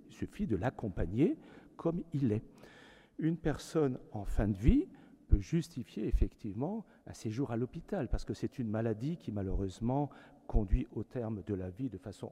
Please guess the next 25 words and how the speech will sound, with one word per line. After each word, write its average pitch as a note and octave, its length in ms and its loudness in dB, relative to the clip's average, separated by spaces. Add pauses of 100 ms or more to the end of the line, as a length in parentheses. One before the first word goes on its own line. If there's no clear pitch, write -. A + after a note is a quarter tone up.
(160)
naturelle A2+ 640 -4
dans G2+ 100 -6
le F#2+ 60 -8
contexte F#2+ 320 -8
de F#2 60 -8
maladie. F#2 420 -8 (460)
Ça, C#3 100 -10
c'est C3+ 160 -6
le A2 100 0
lieu A#2+ 260 -2
de B2 120 -4
la G#2 180 -4
santé F3 680 -6 (180)
de A#2 80 -6
la B2 100 -8
maladie, G#2+ 480 -6 (180)
le G2+ 120 -8
lieu C#3 200 -6
de A#2 100 -6
l'hôpital. F2+ 600 -8 (760)
Le D#3 160 -2
lieu C#3 400 -4 (360)
d'accompagnement, D3 840 -4 (340)
d'hébergement, A#2+ 840 -8 (400)
d'accompagnement E3 840 -6